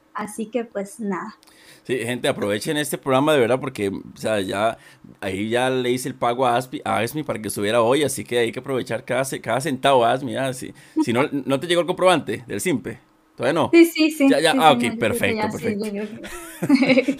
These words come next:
Speaker 1: <laughs>
Speaker 2: La gente cree que yo le pago a todos los in-, a todos los invitados porque siempre digo lo mismo.
Speaker 1: <laughs>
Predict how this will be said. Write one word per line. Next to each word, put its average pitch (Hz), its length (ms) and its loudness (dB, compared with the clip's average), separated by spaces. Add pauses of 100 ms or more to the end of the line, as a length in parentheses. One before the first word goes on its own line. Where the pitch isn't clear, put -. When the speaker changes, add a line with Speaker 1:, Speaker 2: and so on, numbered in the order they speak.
(100)
Speaker 1:
<laughs> - 100 -16
Speaker 2:
La 117 100 2
gente 117 240 0
cree 135 140 -2
que 131 80 0
yo 127 80 2
le 127 80 4
pago 135 160 2
a 127 60 2
todos 131 120 0
los 131 140 0
in-, 107 220 -4
a 104 100 0
todos 117 160 0
los 131 80 0
invitados 120 320 0
porque 117 120 -4
siempre 110 240 -4
digo 123 200 4
lo 113 80 2
mismo. 135 380 2
Speaker 1:
<laughs> - 60 -20